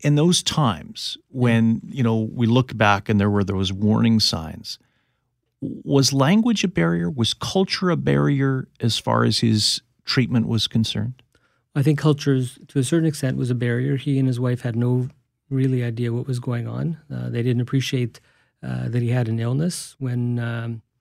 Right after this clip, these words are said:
Speaker 2: his wife found out that he was hospitalized, uh, she had thought that he had done something wrong or that he was bad, and, and, um, and that's why he was, uh, put in a hospital and given needles and stuff like that.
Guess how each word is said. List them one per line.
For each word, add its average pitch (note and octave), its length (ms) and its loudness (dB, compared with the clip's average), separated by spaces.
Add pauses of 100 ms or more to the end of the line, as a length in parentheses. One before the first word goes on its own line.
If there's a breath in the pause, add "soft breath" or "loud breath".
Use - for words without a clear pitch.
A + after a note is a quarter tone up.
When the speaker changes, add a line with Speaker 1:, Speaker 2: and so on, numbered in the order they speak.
(320 soft breath)
Speaker 2:
his B2 140 0
wife B2 200 0
found A#2+ 220 -2
out A#2 160 -2
that A#2 120 -4
he A2+ 60 -2
was A#2 140 -4
hospitalized, B2 880 -4 (400)
uh, A#2+ 340 -8
she B2 220 -6
had A#2+ 120 -2
thought A#2 220 -4
that A#2+ 120 -6
he B2+ 100 -6
had A#2+ 100 -4
done A#2 180 -2
something A#2 560 -6 (140)
wrong C#3 400 0
or B2 140 0
that A2+ 200 -4 (180)
he B2+ 120 -4
was A#2 220 -8 (100)
bad, C3+ 360 -2
and, B2+ 340 -2 (240)
and, A#2+ 400 -10
um, A#2 300 -10 (520 soft breath)
and A#2+ 100 0
that's B2 220 0
why B2 100 0
he A#2 120 0
was, A#2 300 -4 (460)
uh, B2+ 300 -14 (340)
put B2+ 140 -4
in B2+ 60 -4
a - 40 -2
hospital C3+ 420 0
and B2 80 2
given A#2 360 0
needles C3 420 4
and B2+ 100 0
stuff C3 280 -6
like C3 100 -4
that. C#3 240 -2